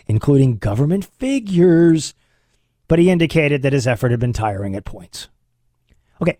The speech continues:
why are we talking to stakeholders and not talking to shareholders?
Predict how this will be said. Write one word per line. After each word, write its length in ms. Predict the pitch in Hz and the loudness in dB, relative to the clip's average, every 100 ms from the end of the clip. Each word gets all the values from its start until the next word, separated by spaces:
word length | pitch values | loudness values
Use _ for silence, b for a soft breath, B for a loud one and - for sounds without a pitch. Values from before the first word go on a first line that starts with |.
| _ 170 | _ -4
why 180 | 269 | -4
are 80 | 392 | -2
we 80 | 415 | -4
talking 320 | - 269 247 | -4 -6 -6
to 120 | - 147 | -8 -8
stakeholders 1400 | - - 190 180 - _ _ - 180 156 131 113 120 - | -8 -6 -4 -4 -6 _ _ -12 -8 -6 -6 -8 -12 -12
and 120 | 139 | -8
not 200 | 151 165 | -6 -4
talking 340 | 175 156 151 135 | -4 -2 -4 -4
to 160 | 135 - | -4 -6
shareholders? 1600 | - - 208 208 151 - _ _ _ 151 127 104 95 90 _ | -8 -2 0 2 0 -2 _ _ _ -4 -4 -6 -12 -18 _